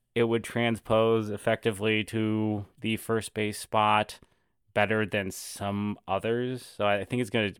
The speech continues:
be how well he can scoop and how well he can, you know, kinda manage around the bag. That's such, such a big part of playing first base is knowing when to stretch, when not to,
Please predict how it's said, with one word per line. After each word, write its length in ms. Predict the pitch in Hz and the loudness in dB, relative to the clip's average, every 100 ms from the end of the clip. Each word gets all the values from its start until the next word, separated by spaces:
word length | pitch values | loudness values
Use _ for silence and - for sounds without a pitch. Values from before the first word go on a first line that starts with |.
| - | -4
be 400 | 104 98 95 - - _ _ | -2 -2 -4 -8 -16 _ _
how 180 | - 135 | 4 6
well 280 | 131 120 117 | 8 8 8
he 100 | 113 | 6
can 120 | 110 | 4
scoop 460 | - - 107 107 - - - _ _ _ _ | 2 0 0 0 -4 -14 -18 _ _ _ _
and 640 | 98 101 101 98 98 98 95 | 0 2 2 2 0 0 -4
how 240 | 85 110 | 4 6
well 220 | 107 104 | 8 4
he 160 | 98 101 | 4 0
can, 480 | - 101 95 92 92 _ _ | -4 -4 -2 -4 -8 _ _
you 80 | 101 | -4
know, 100 | 92 | -4
kinda 220 | - 98 | -2 -2
manage 420 | 95 92 92 90 | 0 2 2 0
around 240 | 95 90 90 | -2 -2 -2
the 60 | |
bag. 460 | 85 82 85 85 85 | -4 -4 -2 -4 -4
That's 220 | 92 95 | -4 -2
such, 380 | - 104 101 - - _ _ | 0 -2 -2 -8 -14 _ _
such 200 | - 123 | -2 0
a 60 | 117 | 2
big 260 | - 98 | 0 -4
part 420 | - - 101 92 - | -2 4 6 4 -2
of 200 | 98 87 | -6 -6
playing 260 | - 95 87 | -6 -4 -4
first 260 | - 95 - | -4 -6 -4
base 360 | 90 90 - | -2 -2 -4
is 180 | 92 82 - _ _ _ - | -8 -10 -16 _ _ _ 0
knowing 460 | 104 104 98 95 | 2 4 2 2
when 160 | 104 110 | 4 4
to 60 | 104 | 2
stretch, 600 | - 104 101 95 - - | 2 4 4 2 -6 -2
when 240 | 101 98 | 0 2
not 300 | 95 95 98 | 4 2 2
to, 540 | - 101 95 95 92 | -4 -4 -2 -2 -4